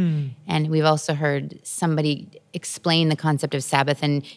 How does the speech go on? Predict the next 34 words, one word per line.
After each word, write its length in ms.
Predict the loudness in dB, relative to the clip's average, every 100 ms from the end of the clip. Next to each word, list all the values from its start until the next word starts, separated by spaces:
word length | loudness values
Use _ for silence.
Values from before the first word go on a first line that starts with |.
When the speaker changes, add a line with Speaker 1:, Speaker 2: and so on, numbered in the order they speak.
| -4
Speaker 2:
and 120 | -2
she 140 | 0
said 200 | 0 2
it 80 | 2
always 260 | 4 4 4
has 160 | 2
to 60 | 2
involve 360 | 2 4 2 0
creation. 680 | -4 -4 -2 -6 -8 -8 -4
So 160 | 0
Speaker 1:
Very 100 | 4
Speaker 2:
you're 100 | 4
Speaker 1:
good. 80 | 4
Speaker 2:
either 120 | 0 0
in 260 | 4 6 4
creation, 640 | 4 2 4 2 -2 -2
you're 100 | -2
going 240 | 2 4 4
outside 640 | 2 0 2 4 4 2
and 100 | 0
you're 80 | 0
enjoying 440 | 0 0 2 2 2
God's 260 | 2 0
creation, 640 | -4 0 0 0 -2 -2 -4 -4
you're 80 | 0
slowing 600 | 0 2 6 6 6 6
down 460 | 6 6 6 4 2
to 80 |
actually 420 | -2 0 0 0 -2 -6
enjoy 600 | 2 2 4 6 6 6
creation 540 | 2 0 2 2 0 0
when 100 | 2
you're 100 |
Speaker 1:
Yeah. 40 | 2